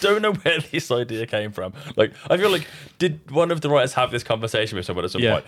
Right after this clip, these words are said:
Speaker 1: 'Cause it's so random and stupid that it can't have, ha-, you wouldn't, surely you wouldn't write this down as, like, "This would be a funny conversation."
Speaker 2: It must be a fault in your head, or, you know, it's something that's happened in real life, and you're like, "Yes, this will be perfect for Phoebe." Like, Chandler could have come out of it, maybe.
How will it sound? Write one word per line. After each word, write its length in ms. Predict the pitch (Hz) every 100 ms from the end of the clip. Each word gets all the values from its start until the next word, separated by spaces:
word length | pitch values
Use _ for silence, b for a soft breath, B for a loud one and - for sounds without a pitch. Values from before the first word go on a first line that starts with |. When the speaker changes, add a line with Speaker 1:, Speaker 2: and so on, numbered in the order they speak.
| B
Speaker 1:
'Cause 120 | -
it's 140 | 143 147
so 160 | 175
random 460 | 170 135 117 131 123
and 100 | 117
stupid 460 | - 113 104 80 80
that 160 | -
it 100 | 104
can't 300 | - 135 131
have, 140 | - 104 B B
ha-, 140 | - -
you 160 | 185
wouldn't, 240 | 220 214 - _
surely 360 | - 208 214 190
you 100 | 165
wouldn't 260 | 147 117
write 220 | 110 104 -
this 240 | 92 -
down 360 | 104 101 92 92
as, 120 | 92
like, 200 | 90 -
"This 180 | - -
would 80 | 117
be 60 |
a 40 | 107
funny 260 | - 104
conversation." 420 | 104 95 113 151 160
Speaker 2:
It 40 |
must 300 | 175 190 -
be 120 | 165
a 60 | 156
fault 420 | - - 135 - _ _
in 160 | 135 131
your 140 | 123
head, 420 | 113 120 107 104 - - -
or, 520 | 120 113 110 107 107 B B B _ -
you 100 | 113
know, 120 | 107
it's 260 | 92 110 113
something 280 | - 131 135
that's 140 | 123
happened 240 | - 107 117
in 60 |
real 140 | 107 110
life, 180 | 104 117
and 80 |
you're 80 | 113
like, 140 | 107 -
"Yes, 160 | 131
this 140 | - -
will 60 |
be 140 | 110 110
perfect 420 | - 117 104 104
for 100 | -
Phoebe." 460 | - 104 98 87 85
Like, 260 | 117 - - b _ -
Chandler 380 | 180 185 202
could 160 | 196 196
have 140 | 180 -
come 180 | 160
out 140 | 139 104
of 100 | 139
it, 80 | 90
maybe. 680 | 117 107 92 90 92 110